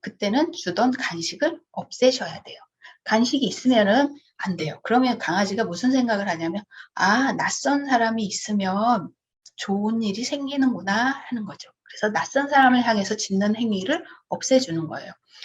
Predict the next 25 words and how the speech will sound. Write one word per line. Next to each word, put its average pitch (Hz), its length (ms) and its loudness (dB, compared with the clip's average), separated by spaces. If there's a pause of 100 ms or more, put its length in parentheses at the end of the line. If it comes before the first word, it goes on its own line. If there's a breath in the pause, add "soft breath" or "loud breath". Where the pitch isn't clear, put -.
그래서 - 160 -4
반려견이 233 560 2
낯선 196 360 2
사람이 240 340 4
간식 196 360 -6
제공의 196 400 -4
원인이라는 180 920 0
것을 165 280 -8
확실히 294 600 -6
알 - 220 -4
때까지 208 600 -4 (460 loud breath)
하루에 262 480 4 (420)
오 214 160 4
분에서 214 420 2
십 - 260 -2
분 262 120 2
정도 180 360 -6
매일 180 400 0
훈련을 269 420 0
하시는 220 320 -6
겁니다. 156 400 -12 (240 loud breath)
이걸 254 320 0
이 - 140 6
주간 226 320 4
훈련하면 208 680 -2